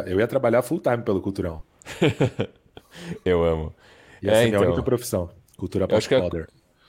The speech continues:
Speaker 2: eu ia comprar uma casa, cara, colada no A T and T Center, e só pra ir lá de vez em quando e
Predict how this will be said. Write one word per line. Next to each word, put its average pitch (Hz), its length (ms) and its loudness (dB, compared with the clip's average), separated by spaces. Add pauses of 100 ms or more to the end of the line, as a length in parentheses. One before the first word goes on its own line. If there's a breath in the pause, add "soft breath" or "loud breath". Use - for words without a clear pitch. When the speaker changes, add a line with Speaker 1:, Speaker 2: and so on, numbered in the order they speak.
Speaker 2:
eu 98 80 2
ia 107 100 4
comprar 110 420 2
uma 107 180 2
casa, 98 360 0
cara, 85 300 2
colada 117 560 2
no 117 120 0
A 117 60 2
T 107 160 -4
and 107 60 -2
T 104 120 -4
Center, 95 500 -2 (340)
e 82 1120 -2
só - 140 -2
pra 110 180 2
ir 110 40 4
lá 98 120 4
de 90 100 -2
vez 87 140 -2
em 90 80 -4
quando 80 320 -2
e 80 240 -4